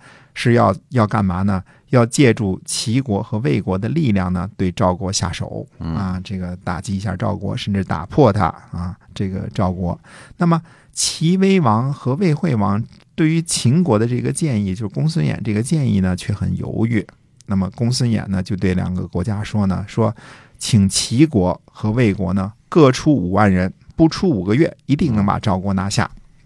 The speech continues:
Speaker 1: 嗯，那么齐国的这个田盼呢，就说：就这个说轻易出兵啊，说国家就危险啦；这个轻易使用计策呢，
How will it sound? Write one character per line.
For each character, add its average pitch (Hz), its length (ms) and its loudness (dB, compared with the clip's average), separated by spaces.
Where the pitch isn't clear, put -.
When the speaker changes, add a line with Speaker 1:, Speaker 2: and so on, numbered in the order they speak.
Speaker 1:
嗯， 87 220 -4
那 190 80 4
么 175 120 4
齐 - 300 0
国 165 180 2
的 151 60 4
这 151 100 2
个 123 100 2
田 104 280 2
盼 143 300 0
呢， 101 120 0
就 98 380 -6
说： 101 520 -4
就 101 220 -8
这 107 140 -6
个 98 260 -6
说 127 260 -2
轻 196 380 2
易 165 140 4
出 - 220 -2
兵 95 220 2
啊， 90 260 -4
说 104 200 -2
国 98 240 -2
家 101 200 0
就 98 160 0
危 131 220 2
险 98 280 -4
啦； 95 420 -8
这 113 140 -6
个 104 140 -2
轻 160 280 0
易 139 160 2
使 98 220 -4
用 101 180 0
计 131 220 0
策 113 240 0
呢， 98 200 2